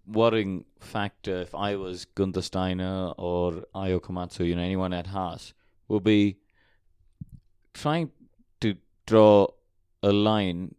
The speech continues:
across the season and trying to understand why they were fast. 'Cause to understand why you're slow, you also need to understand why you're fast.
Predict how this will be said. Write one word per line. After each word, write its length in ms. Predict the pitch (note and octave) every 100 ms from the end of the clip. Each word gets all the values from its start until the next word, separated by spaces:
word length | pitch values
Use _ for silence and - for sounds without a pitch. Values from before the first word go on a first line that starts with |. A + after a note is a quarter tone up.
| _ _ _ _ _ _ _
across 320 | G2+ - G#2
the 80 | -
season 340 | - A2+ G#2 F#2
and 140 | F2+
trying 200 | A2 G#2+
to 60 | F2+
understand 600 | F#2 F2+ - G2 F2+ F2 _ _ _
why 300 | - F#2 G#2+
they 120 | G2+ G3+
were 100 | G2
fast. 580 | C3 B2+ E2+ - - _ _ _ _ -
'Cause 480 | - A#2+ A2+ G2+ - _ _ _ _ _ _ _ _ _
to 120 | - E3
understand 360 | G#3 F3+ C#3
why 140 | A#2 A#2+
you're 160 | A#2
slow, 260 | - B2 G#2+
you 160 | F#2+
also 200 | A2 A2
need 120 | G2+ F#2+
to 60 |
understand 280 | F#2+ F2+ F#2
why 120 | F2+
you're 80 | F2+
fast. 500 | F2+ F2 - - -